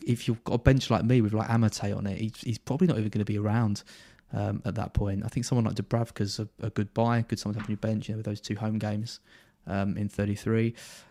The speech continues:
Um, but it's annoying 'cause Wolves obviously don't have, uh, a game at all. So, you know, players like Aït-Nouri, Hwang, uh, Jimenez, if you've still got him, you're gonna have to get rid of those if you're gonna be bench boosting. And Villa as well. So if you've got cash,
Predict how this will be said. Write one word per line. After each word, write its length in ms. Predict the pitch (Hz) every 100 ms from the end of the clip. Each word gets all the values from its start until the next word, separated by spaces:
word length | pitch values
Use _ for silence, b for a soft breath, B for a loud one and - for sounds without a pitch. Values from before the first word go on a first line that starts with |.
| B
Um, 400 | 104 107 110 110
but 100 | -
it's 120 | 120
annoying 260 | 123 143 135
'cause 120 | 113
Wolves 460 | 113 139 156 135 -
obviously 240 | 120 113 -
don't 200 | 123 113
have, 440 | 113 107 101 - _ -
uh, 120 | 104
a 60 | 95
game 440 | 110 107 104 101 104
at 180 | - 127
all. 300 | 104 127 160 b b b
So, 520 | - 113 107 107 104 113 _
you 80 | 113
know, 220 | 104 110 - _ -
players 180 | - 117
like 100 | -
Aït-Nouri, 540 | 113 110 117 117 117 113
Hwang, 520 | - 113 113 113 113 B B -
uh, 120 | 92
Jimenez, 460 | 101 123 113 113 113
if 80 | 113
you've 100 | 107
still 160 | 117
got 180 | 110 110
him, 300 | 110 110 117 B B
you're 100 | -
gonna 140 | 127 127
have 100 | 120
to 60 |
get 140 | 120 117
rid 100 | 113
of 80 | 107
those 320 | 113 101 104
if 80 | 107
you're 60 |
gonna 120 | 107
be 80 | 104
bench 220 | 98 107
boosting. 400 | - 98 - 110
And 120 | 113 113
Villa 380 | 139 143 107 -
as 160 | 104
well. 320 | 123 120 101 135
So 120 | -
if 80 | 113
you've 100 | 113
got 220 | 127 -
cash, 500 | - 117 117 -